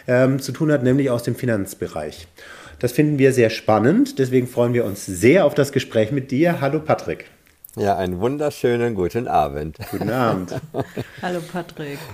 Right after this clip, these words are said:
Speaker 1: Wir kennen uns ja auch schon seit einigen Jahren. Übers Coaching haben wir uns tatsächlich kennengelernt.
Speaker 2: Ja, tatsächlich, ja. Es ist,
Speaker 3: Ja.
Speaker 2: äh, ja. Und schon lange her, dass wir, dass wir quasi so in Kommunikation miteinander waren.
Speaker 1: Genau, deswegen sind wir
Speaker 2: <laughs>
Speaker 1: genauso gespannt wie hoffentlich unsere Zuhörer und Zuhörerinnen heute,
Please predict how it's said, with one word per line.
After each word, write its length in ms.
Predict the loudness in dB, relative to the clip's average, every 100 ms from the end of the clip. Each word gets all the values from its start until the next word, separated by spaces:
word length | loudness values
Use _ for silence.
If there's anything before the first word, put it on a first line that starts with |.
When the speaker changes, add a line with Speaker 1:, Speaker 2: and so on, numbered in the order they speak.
| -20 -20 -20 _ -2
Speaker 1:
Wir 140 | 0
kennen 180 | 4 4
uns 140 | 4
ja 120 | 6 6
auch 60 |
schon 200 | 6 4
seit 180 | 6 6
einigen 360 | 4 4 4 4
Jahren. 440 | 4 4 2 2
Übers 500 | 0 2 2 0 -14 -10
Coaching 460 | 0 0 2 -2
haben 100 | 0
wir 80 | 0
uns 140 | -2 -2
tatsächlich 420 | -4 -4 -8 -6
kennengelernt. 580 | -4 -2 0 0 2 2
Speaker 2:
Ja, 120 | 2
tatsächlich, 580 | 2 0 -2 0 -4 -2
ja. 220 | -2 -2
Es 280 | -4 -6 -4
ist, 120 | -2
Speaker 3:
Ja. 380 | -2 -2 -4 -8 -14 _ -8
Speaker 2:
äh, 40 |
ja. 140 | -8 -8 _
Und 160 | -8 -2
schon 160 | 0
lange 240 | 4 4 4
her, 100 | 4
dass 160 | 4
wir, 360 | 4 4 4 4 -2
dass 200 | -4 0
wir 120 | 0
quasi 300 | 4 4 4
so 160 | 0
in 220 | 0 -2 -2
Kommunikation 580 | 0 2 0 4 4
miteinander 500 | 4 2 2 2 2
waren. 240 | 2 2 2
Speaker 1:
Genau, 280 | 2 2 2
deswegen 340 | 2 2 4
sind 220 | 2 2
wir 100 | 2
Speaker 2:
<laughs> 0 |
Speaker 1:
genauso 480 | 2 4 4 4 0
gespannt 400 | -4 0 0 0
wie 120 | -2
hoffentlich 280 | -2 -4 -6
unsere 460 | -6 -4 -4 -4 -8
Zuhörer 720 | -10 -6 -2 0 2 0 0
und 160 | -6
Zuhörerinnen 760 | -6 -4 -2 -2 -2 -4 -6 -8
heute, 360 | -6 -6 -8